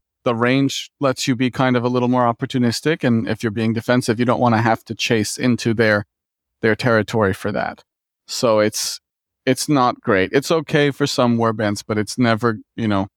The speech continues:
an amazing objective, and I don't think it's especially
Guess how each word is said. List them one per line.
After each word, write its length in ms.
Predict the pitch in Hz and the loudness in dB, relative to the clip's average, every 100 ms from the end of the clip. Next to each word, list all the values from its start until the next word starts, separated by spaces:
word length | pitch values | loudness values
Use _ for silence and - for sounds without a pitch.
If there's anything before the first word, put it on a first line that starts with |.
| _ _ _ | _ _ _
an 160 | 110 110 | -2 0
amazing 480 | 107 110 110 127 127 | 2 2 2 0 0
objective, 520 | 131 131 139 - 143 | -2 -2 -4 -2 -2
and 100 | 117 | 0
I 80 | 107 | 0
don't 260 | 107 107 | 0 -2
think 200 | - 113 | -4 -4
it's 180 | 107 - | -6 -6
especially 880 | 107 - - - 107 - 113 98 98 | -6 -4 -6 -2 0 0 -2 -2 -4